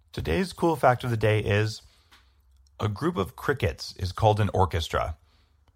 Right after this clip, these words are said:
In nineteen ninety-two, a guy named Jim Wilson took recordings from an orchestra of crickets and slowed it down to the equivalent of a human lifespan. The cool thing is, he figured out it sounds like an orchestra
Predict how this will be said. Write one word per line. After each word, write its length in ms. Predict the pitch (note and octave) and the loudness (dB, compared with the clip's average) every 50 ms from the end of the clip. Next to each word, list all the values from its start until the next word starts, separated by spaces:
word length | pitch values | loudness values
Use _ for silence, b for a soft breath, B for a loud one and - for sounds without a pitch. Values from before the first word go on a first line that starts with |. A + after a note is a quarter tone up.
| _ _ _ - | _ _ _ -2
In 140 | A#2+ B2 B2+ | 0 2 2
nineteen 340 | C3 C#3+ F#3 G3+ - G#3 G3+ | 2 0 0 -2 -2 -2 0
ninety-two, 600 | G3 F#3+ F#3 F3 E3 - - F#2+ D#2+ C#2+ F2 F#2+ G#2+ - _ - - | 2 2 2 0 -4 -4 -4 -4 -4 -4 -6 -8 -10 -14 _ -8 -4
a 80 | - | -4
guy 180 | G2+ G2+ A#2 A#2 | 0 2 2 2
named 360 | A#2+ A#2+ A2+ A2+ G#2 G2 F#2+ | 2 2 0 0 0 -2 -6
Jim 320 | F#2 - A#2 B2 C3 B2+ A#2 | -6 -2 -2 0 0 0 2
Wilson 560 | G#2+ A2+ A2+ A2 - - D2 C2 - - G2 - | 2 2 2 2 -2 -6 -8 -8 -10 -14 -12 -6
took 280 | - C3+ A2+ - - - | -4 -4 -4 -4 -8 -8
recordings 680 | A#2+ G#2+ G2 - - - C#3+ D3 C3 A#2 G2+ F#2 F2+ | -6 -6 -6 -4 -2 0 0 2 2 0 -2 -2 -4
from 200 | - - G#2 G2 | -2 -2 0 0
an 100 | G2 G2 - - | 0 -2 -4 -2
orchestra 540 | - A#2 B2 B2+ - E3 - - - - F3+ | -2 0 0 0 -4 -8 -10 -8 -4 -2 -2
of 240 | - - C#3 B2 - | 0 0 -4 -6 -8
crickets 600 | - - - C3 - D#2 C#2+ - - - - - b b b b b b b b | -8 -6 -6 -6 -4 -6 -6 -6 -8 -14 -18 -18 b b b b b b b b
and 160 | - G#2 G2 | -8 -6 -6
slowed 300 | - - - A#2 A#2+ B2+ | -6 -4 0 0 2 2
it 100 | C3 B2+ | 0 -2
down 320 | A2 A#2+ A2+ A2 G#2+ G2+ G2 | 0 2 2 4 2 2 0
to 100 | - - | -4 -6
the 140 | G#2+ G#2+ G2+ | -4 -4 -4
equivalent 560 | F2+ - - - A#2 G#2+ A2+ A#2+ A#2 A2+ A2+ | -4 -6 -2 -2 -2 0 2 2 2 2 2
of 120 | G#2+ G2+ | 0 -2
a 60 | G2+ | -2
human 320 | G2+ - A#2 G#2+ G#2 G2+ G2+ | -2 -2 -2 -2 -2 0 2
lifespan. 680 | F#2+ F2 F2+ F#2+ - - - - D#2 C#2 A1+ G#1 D#2+ - _ _ _ _ _ _ _ _ _ _ _ _ _ _ _ _ _ _ _ _ _ _ _ _ _ _ _ _ _ _ _ - | 2 2 2 2 -2 -6 -4 -4 -2 -2 -4 -6 -10 -14 _ _ _ _ _ _ _ _ _ _ _ _ _ _ _ _ _ _ _ _ _ _ _ _ _ _ _ _ _ _ _ -6
The 80 | - G2+ | -6 -4
cool 200 | - - B2 A#2+ | 0 0 0 0
thing 180 | - A#2+ B2+ | 0 0 0
is, 180 | C3 B2+ A#2+ - | 0 0 -2 -4
he 180 | - - - B2 | -8 -8 -8 -8
figured 300 | - - C3 B2 B2+ A#2+ | -4 -4 -2 -2 2 4
out 160 | B2 A#2+ A#2 | 4 4 4
it 120 | A#2 G#2 - | 2 -2 -4
sounds 340 | - - A2+ A2+ A2+ A2 | -4 0 2 2 2 2
like 180 | A2 G#2+ G#2 G2+ | 2 0 0 0
an 140 | G#2+ G#2 F#2+ - | 0 -2 -2 -4
orchestra 760 | - - F#2+ G#2+ - - A#2 G#2+ - - F#2 F2 F#2 F#2 | -4 -2 -2 -2 0 -2 -6 -6 -6 -4 -2 -2 -2 -2